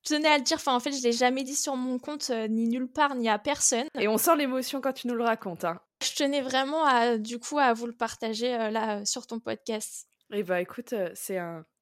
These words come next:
Speaker 2: un grand honneur et, heu, et c'est une très belle histoire. C'est hyper touchant.
Speaker 1: Merci.
Speaker 2: Eh ben, si tu le veux bien, je vais finir par mes petites questions pour, heu, pour clôturer ce podcast. Alors, ma première question,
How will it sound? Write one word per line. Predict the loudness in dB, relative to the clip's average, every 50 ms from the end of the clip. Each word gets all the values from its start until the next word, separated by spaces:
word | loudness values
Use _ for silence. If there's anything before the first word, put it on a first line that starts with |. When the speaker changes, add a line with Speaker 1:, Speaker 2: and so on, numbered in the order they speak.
| _ _
Speaker 2:
un | -12 -10
grand | -6 -4 -4 -4 -4 -4 -6
honneur | -4 -4 -4 -4 -6 -4 -4
et, | -4 -4 -2 -2 -4
heu, | -4 -4 -6 -8
et | -8
c'est | -10 -8 -6 -6
une | -6 -6
très | -6 -8 -6 -6
belle | -6 -8
histoire. | -8 -12 -10 -10 -12 -12 -12 _ _
C'est | -12 -10 -8
hyper | -10 -8 -8 -8 -8 -8 -6
touchant. | -6 -6 -4 0 0 0 0 -2 _ _ _ _ _ _
Speaker 1:
Merci. | -8 -8 -6 -8 -8 -8 -8 -10 -12 -14 _ _ _ -2
Speaker 2:
Eh | 0 2
ben, | 4 2
si | 2 0 -4 -6
tu | -6 -4 -4 -4
le | -2
veux | -2 -4
bien, | -4 -2 -2 0 0 0
je | -4 -6
vais | -8 -8
finir | -8 -8 -8 -8 -8 -8 -8
par | -8 -8 -6 -6
mes | -8 -8
petites | -8 -8 -8 -8 -4
questions | -4 -2 -2 -2 -4 -6 -6 -6 -6 -6
pour, | -8 -10 -10 -8 -6 -6
heu, | -6 -6
pour | -10 -12 -12 -6
clôturer | -2 -2 -2 -2 -2 -4 -4 -2 -2 -4
ce | -6 -8
podcast. | -10 -12 -12 -12 _ -6 -6 -6 -6 -10 -14 -14 -16 -20 _ _ _ _ _
Alors, | -2 2 2 2 2
ma | 4 2 4 4 4 4 2
première | 0 -2 -4 -2 -2 -2 -4 -4
question, | -8 -8 -6 -6 -4 -4 -4 -4 -4 -8